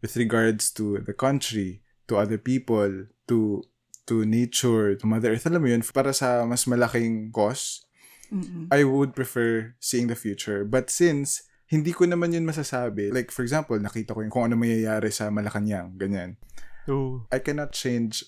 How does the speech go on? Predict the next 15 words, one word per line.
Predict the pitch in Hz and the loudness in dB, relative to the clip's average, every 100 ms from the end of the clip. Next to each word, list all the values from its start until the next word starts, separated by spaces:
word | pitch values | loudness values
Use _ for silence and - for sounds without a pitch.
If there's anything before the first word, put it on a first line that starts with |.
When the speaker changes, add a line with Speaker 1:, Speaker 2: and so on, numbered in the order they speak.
| - | -10
Speaker 1:
a | 107 | -10
thing | - 110 101 101 107 | -2 -2 -2 -6 -8
by | 110 110 | -4 -2
myself. | 107 104 - - - - - - _ _ _ | -2 -6 -8 -8 -10 -10 -14 -16 _ _ _
Kasi | - 123 143 | -6 2 2
wala | 113 101 | 4 2
namang | 98 101 101 | 0 -2 -4
ni-, | 98 | -4
maniniwala | 107 104 107 104 104 104 | -2 -2 -2 -2 -2 -4
sa | 110 113 | -6 -6
akin. | 113 101 101 | -8 -10 -8
So, | - | -4
I'd | 131 139 | -2 2
rather | 143 139 135 | 2 4 4
not | 123 117 113 | 4 2 0